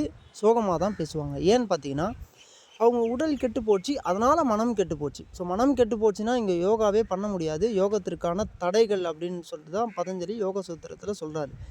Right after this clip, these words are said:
So, மனம் ஆரோக்கியமா இருந்தாதான் உடல் ஆரோக்கியமா இருக்கும். உடல் ஆரோக்கியமா இருந்தாதான் மனதும் ஆரோக்கியமாக இருக்கும். நாம் உடலையும் மனதையும் ஆரோக்கியமாக வைத்துக்கொள்ளவாவது நாம் உடற்பயிற்சி,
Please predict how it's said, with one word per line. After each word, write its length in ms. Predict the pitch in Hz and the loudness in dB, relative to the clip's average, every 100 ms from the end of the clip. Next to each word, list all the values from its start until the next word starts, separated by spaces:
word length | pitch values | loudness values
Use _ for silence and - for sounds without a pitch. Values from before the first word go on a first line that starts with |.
| - - - - - - - - - - - - - - | -12 -10 -10 -10 -10 -8 -10 -8 -8 -6 -8 -12 -18 2
So, 160 | 233 233 220 | 4 6 4
மனம் 340 | 220 285 311 | 6 6 6
ஆரோக்கியமா 520 | 262 247 262 254 240 226 | 6 6 6 4 4 2
இருந்தாதான் 480 | 214 202 196 233 | 2 2 4 2
உடல் 320 | 247 202 214 208 | 0 2 4 6
ஆரோக்கியமா 460 | 180 180 170 170 | 4 2 0 -4
இருக்கும். 320 | 160 151 226 - | -4 -4 -6 -6
உடல் 280 | 175 214 226 | 0 4 4
ஆரோக்கியமா 520 | 190 196 185 190 190 175 | 4 2 0 0 0 0
இருந்தாதான் 580 | 165 202 202 196 285 240 | 0 2 2 4 2 2
மனதும் 440 | 185 185 180 233 | 2 0 0 0
ஆரோக்கியமாக 640 | 196 165 160 156 156 151 | 0 2 0 -2 -4 -2
இருக்கும். 360 | 143 143 196 220 - - - - - - | -2 -2 -4 -6 -10 -16 -18 -18 -20 -8
நாம் 320 | 180 214 262 - - - - - - | -2 2 0 -2 -16 -20 -20 -20 -2
உடலையும் 640 | 208 254 269 262 277 277 247 | 2 4 6 4 4 0 0
மனதையும் 440 | 214 233 240 254 | 0 2 2 2
ஆரோக்கியமாக 640 | 208 214 214 196 196 226 208 | 2 4 2 2 -2 0 2
வைத்துக்கொள்ளவாவது 1080 | 196 190 220 196 180 170 160 156 180 302 | 0 -2 -4 -2 -2 -2 -2 -2 -2 -2
நாம் 260 | 190 185 175 | -2 -2 -2
உடற்பயிற்சி, 800 | 180 233 202 180 170 147 - | 0 0 0 -2 -2 -6 -4